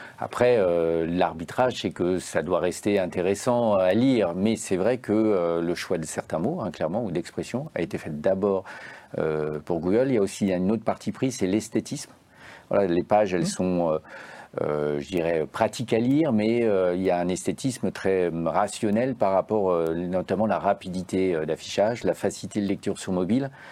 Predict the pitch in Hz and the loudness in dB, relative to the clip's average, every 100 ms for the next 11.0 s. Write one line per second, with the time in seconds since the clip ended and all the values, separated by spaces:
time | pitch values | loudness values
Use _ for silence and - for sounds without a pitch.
0 | - - - 85 - - - 101 110 - | -20 -16 -6 -6 -6 -6 0 2 0 -2
1 | 98 87 92 110 120 117 87 87 82 82 | 0 2 2 2 2 2 2 2 0 -4
2 | 85 - 98 101 92 120 123 90 87 117 | -6 -2 -2 0 -2 0 2 2 2 0
3 | - - - 82 - - 98 90 82 80 | 0 -10 -4 -4 -6 -6 -4 -2 -4 -2
4 | 113 123 110 98 87 - - - 104 92 | -2 0 -2 -2 -6 -6 -12 -6 -4 -2
5 | 90 151 - 92 95 - - 95 135 101 | -4 -8 -6 -6 -4 -6 -2 0 2 2
6 | 87 - 104 90 98 87 85 90 - 87 | 0 0 0 0 -2 0 -2 -4 -4 -6
7 | - 110 131 143 - - - - - - | -2 -2 -2 -4 -8 -18 -16 -16 -8 -4
8 | 87 85 80 82 92 90 90 85 90 90 | 0 0 0 0 0 0 0 2 2 2
9 | 87 85 80 80 82 80 156 147 98 82 | 2 0 0 -2 -4 -2 -2 0 -2 -2
10 | 85 78 80 92 - 90 95 90 76 73 | -2 -2 0 0 0 0 2 2 0 -4